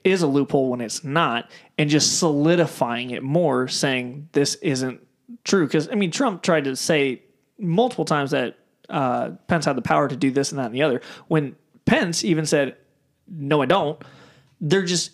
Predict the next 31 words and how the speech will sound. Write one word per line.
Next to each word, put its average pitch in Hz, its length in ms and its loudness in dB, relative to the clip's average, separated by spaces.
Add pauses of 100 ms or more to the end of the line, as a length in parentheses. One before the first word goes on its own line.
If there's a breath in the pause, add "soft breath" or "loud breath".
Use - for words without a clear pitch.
(100)
enforcing 170 800 0
that 123 420 -6
by 139 280 2 (600)
adding 156 300 2
another 156 560 2
law 123 320 0
saying, 123 480 -4 (160)
"Nope, 139 220 0
this 151 180 0
is 156 80 -4
true." 156 320 2 (1200 loud breath)
It, 185 300 0
it, 277 240 -8
to 220 100 2
me, 262 260 2
it's, 196 260 2
it's 156 160 2
good 180 240 2 (100)
work 160 320 2
on 143 220 -2
her 143 240 0
part. 143 480 -2 (320)
And 170 320 2
maybe, 208 260 2
yeah, 165 360 4
sure, 156 200 0
it's 143 100 -2
a 147 40 0
little 131 180 -2
petty, 147 420 0 (800 soft breath)
but 156 320 4